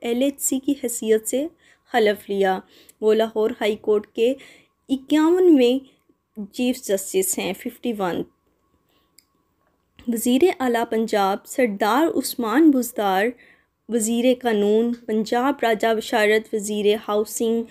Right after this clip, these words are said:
मियाँ महमूदुर रशीद, कोर कमांडर लाहौर लेफ्टिनेंट जनरल मोहम्मद अब्दुल अजीज़, नेवल स्टेशन कमांडर लाहौर कमोडर नेमत उल्ला, एस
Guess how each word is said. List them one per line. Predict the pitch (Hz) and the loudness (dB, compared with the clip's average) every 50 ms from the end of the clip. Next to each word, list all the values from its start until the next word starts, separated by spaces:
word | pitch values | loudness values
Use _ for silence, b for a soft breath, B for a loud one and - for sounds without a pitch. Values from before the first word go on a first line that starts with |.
| B B B B B - | B B B B B -4
मियाँ | 226 226 226 226 226 226 | -2 0 2 2 2 2
महमूदुर | 226 220 233 214 233 220 220 196 220 214 | 0 0 0 0 2 2 4 4 4 4
रशीद, | 208 214 214 - - - 240 240 254 262 254 - _ - | 4 2 0 0 -4 -4 -2 0 0 0 0 -2 _ -8
कोर | - 196 180 190 202 | -6 -2 0 0 0
कमांडर | 202 - 233 220 226 220 220 214 220 233 233 233 | 0 -2 -4 -4 -2 -2 -2 0 0 0 2 2
लाहौर | 254 233 214 - - - - 220 226 277 294 | 2 0 0 -2 -6 -6 -2 2 4 4 4
लेफ्टिनेंट | 285 254 240 240 - - 226 226 220 214 208 214 202 | 4 2 0 -2 -4 -6 -4 -2 0 0 -2 -2 -4
जनरल | - - 214 202 196 208 214 214 214 226 226 b b b b b b - | -4 -4 -2 0 0 0 0 2 2 0 0 b b b b b b -12
मोहम्मद | 208 214 220 185 185 185 190 196 190 - - | -8 -6 -6 -4 -4 -2 -2 -4 -4 -6 -6
अब्दुल | 220 214 208 202 - 294 311 311 - - | -6 -6 -4 -2 2 6 6 6 4 2
अजीज़, | 240 233 208 190 196 - 214 233 254 247 220 - - _ _ - 214 | -2 -2 -2 -4 -4 -4 -2 -2 0 0 -2 -2 -6 _ _ -10 -8
नेवल | 196 196 196 202 233 294 320 - - 262 | -6 -4 -4 -2 2 2 2 2 0 -4
स्टेशन | - - - 262 262 - - 311 320 320 | -6 -4 -4 -4 -4 -2 2 2 2 2
कमांडर | - 254 233 214 208 208 202 208 220 214 208 | 2 -2 -2 -2 -2 -2 0 0 0 0 0
लाहौर | 214 202 196 202 - - 196 208 240 277 285 262 262 B B B B B B B B B B - - | 0 -2 -2 -2 -4 0 2 4 4 6 4 4 2 B B B B B B B B B B -6 -4
कमोडर | 233 233 240 262 285 294 330 320 302 | 0 2 2 2 4 4 4 4 4
नेमत | 262 226 220 226 247 254 269 269 - - | 4 4 4 4 4 2 2 0 -4 -4
उल्ला, | - 226 208 202 208 208 240 311 - _ _ _ _ _ - | -2 0 2 2 2 2 2 -2 -4 _ _ _ _ _ -2
एस | 294 320 - - | -2 -2 -2 -4